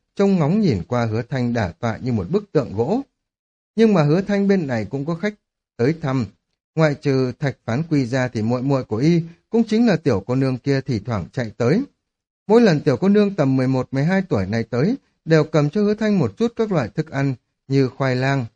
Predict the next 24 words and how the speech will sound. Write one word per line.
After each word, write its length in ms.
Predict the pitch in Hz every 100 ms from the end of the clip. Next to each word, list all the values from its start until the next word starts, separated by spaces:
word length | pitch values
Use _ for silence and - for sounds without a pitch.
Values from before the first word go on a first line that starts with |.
| -
rồi 260 | 135 139
nhu 180 | 170 208
thuận 240 | 202 139 -
để 260 | 117 85
một 220 | 85 98 -
bên. 240 | 135 147 123 _ _ _ _
Sau 80 | 196
đó 80 | 214
nhìn 300 | 214 143 92
qua 180 | - 120
Hứa 200 | 117 117 -
Thanh, 240 | 135 127 - _ _
có 80 | 208
chút 200 | 214 247
khẩn 220 | - 180 196
trương, 300 | 208 208 190 -
không 180 | 220
biết 140 | 214 240
nên 220 | 214 214
mở 160 | 185 98
miệng 260 | 110 113
như 140 | 127 131
thế 120 | 202
nào. 280 | 190 117